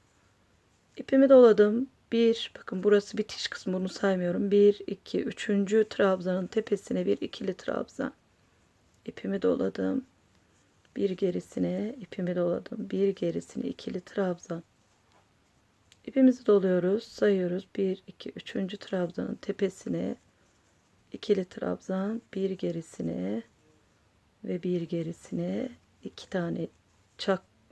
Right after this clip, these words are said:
böyle çarpı şeklinde ikili trabzan ördüm. Artık buradan sonra zaten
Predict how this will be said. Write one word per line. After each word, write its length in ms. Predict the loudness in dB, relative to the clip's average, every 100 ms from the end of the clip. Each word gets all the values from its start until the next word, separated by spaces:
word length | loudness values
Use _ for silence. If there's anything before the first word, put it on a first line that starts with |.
| -4
böyle 340 | -2 -2 -6
çarpı 400 | -4 -2 -2 -4
şeklinde 500 | -6 -6 -4 -6 -6
ikili 280 | -10 -10 -12
trabzan 480 | -4 0 0 -2 -2
ördüm. 440 | -2 -4 -6 -6 -10 _ _ _ _ _ _ _ _ _ _ _ _ _ _
Artık 360 | -10 -8 -12 -10
buradan 300 | -6 -4 -6
sonra 400 | -8 -8 -6 -6
zaten 500 | -4 -6 -6 -8